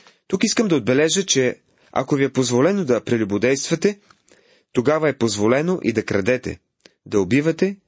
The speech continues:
и тъй нататък. Целият този списък върви заедно. Ако едно от тези неща е правилно,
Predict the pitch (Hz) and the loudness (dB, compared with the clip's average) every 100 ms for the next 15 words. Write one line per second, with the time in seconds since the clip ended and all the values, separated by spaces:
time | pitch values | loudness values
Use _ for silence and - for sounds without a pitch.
0 | _ 123 123 120 135 120 98 87 - - | _ -2 -2 0 -2 -2 -4 -6 -10 -20
1 | _ _ _ - _ - 226 233 143 135 | _ _ _ -20 _ 0 0 2 0 0
2 | 131 151 143 151 117 107 131 127 139 120 | 0 0 0 0 0 0 0 0 0 0
3 | 90 80 _ _ _ _ _ _ _ - | -4 -10 _ _ _ _ _ _ _ -6
4 | 131 - 127 - 117 123 190 - 123 - | -4 -2 -2 0 0 2 0 0 -2 0
5 | 156 143 123 - 139 123 - 107 117 113 | 0 0 0 0 0 0 -2 -2 0 0
6 | 123 143 196 | 2 2 0